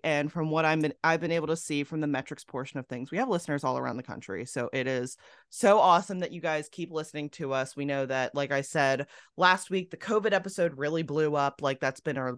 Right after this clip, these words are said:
biggest episode, and we're hoping to continue to put out content there for you guys and hope to keep it be essentially something that you want to tune into every week.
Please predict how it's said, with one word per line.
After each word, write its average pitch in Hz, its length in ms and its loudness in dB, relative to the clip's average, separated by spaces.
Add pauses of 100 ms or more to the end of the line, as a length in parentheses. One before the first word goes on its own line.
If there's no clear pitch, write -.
biggest 180 320 0
episode, 160 600 0 (260)
and 143 100 -2
we're 143 80 2
hoping 156 320 2
to 151 60 0
continue 143 360 -4
to 123 80 -4
put 151 160 -4
out 120 140 0
content 117 480 -4
there 117 140 -2
for 120 100 -4
you 120 120 0
guys 117 300 0
and 120 80 0
hope 127 260 0
to 139 300 -2 (120)
keep - 320 0
it - 180 2 (640)
be 131 160 6
essentially 127 440 2
something 123 320 -2
that 123 100 0
you - 60 0
want 123 160 2
to - 60 -12
tune 123 140 4
into 127 220 0
every 127 220 2
week. 147 320 6